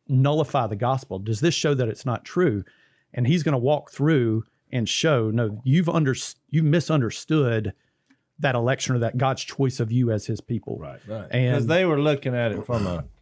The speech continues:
Speaker 3: nationalistic, just 'cause we're from where we're from, we're, we're, we made it.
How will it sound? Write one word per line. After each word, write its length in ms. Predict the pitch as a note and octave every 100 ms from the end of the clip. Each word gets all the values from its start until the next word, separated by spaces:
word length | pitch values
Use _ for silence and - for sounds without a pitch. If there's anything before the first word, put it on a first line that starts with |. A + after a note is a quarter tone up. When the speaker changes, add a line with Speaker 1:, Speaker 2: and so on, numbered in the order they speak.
| _
Speaker 3:
nationalistic, 1080 | F2 A#2 B2+ - G#2 F2+ G2+ G#2+ - E2+ C#2 _ _ _ _ _ _ _ -
just 180 | B2 -
'cause 200 | A#2 F#2
we're 160 | A2 G#2+
from 360 | - F2 E2 _
where 240 | - B2 A2
we're 160 | F#2
from, 460 | - B2+ B2+ F#2 F#2+ _ _ _ _ _ _ _ _ _ _ -
we're, 180 | A2+
we're, 260 | G2 A2 A2
we 200 | G2+ A2+
made 240 | G#2 A#2+
it. 140 | F2